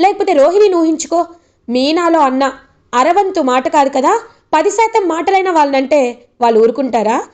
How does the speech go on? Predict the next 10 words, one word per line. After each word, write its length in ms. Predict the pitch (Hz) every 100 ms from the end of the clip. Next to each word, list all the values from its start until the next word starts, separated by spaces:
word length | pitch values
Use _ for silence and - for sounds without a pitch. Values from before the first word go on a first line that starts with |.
| _ _
నీ 160 | 262 269
మొహం 360 | 233 240 262 349
మీద 120 | 349
కాఫీ 360 | - 262 262
కొట్టి 600 | 302 254 311 392 403 220 - -
నువ్వు 240 | 254 254 320
వద్దు, 180 | 302 233
నీ 140 | 330
కొడుకు 380 | 294 226 208 285
వద్దని 360 | 285 220 262